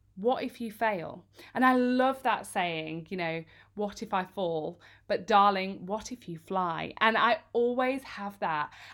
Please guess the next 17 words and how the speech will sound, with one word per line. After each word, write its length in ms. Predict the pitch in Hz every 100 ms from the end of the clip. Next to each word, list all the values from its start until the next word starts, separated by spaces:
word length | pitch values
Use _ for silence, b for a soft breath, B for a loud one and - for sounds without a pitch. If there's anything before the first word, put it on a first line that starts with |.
| B
As 260 | 320 339 339
business 420 | - 302 233 208
owners, 320 | 175 156 156
we, 300 | 180 240 262 -
we 220 | 202 254
will 580 | 226 214 254 262 269 262 - _ _ _ -
fail 400 | 202 175 156 165
at 180 | 196 202
some 180 | - 196
things. 500 | - 160 175 214 - 254 254
<laughs> 160 | 302 -
It 260 | 294 302
can't 360 | - 277 403 403 -
all 240 | 233 240 233
be 400 | 208 202 196 196 B B B
sunshines 1080 | - - 214 214 240 202 202 214 208 208 185
and 320 | 165 165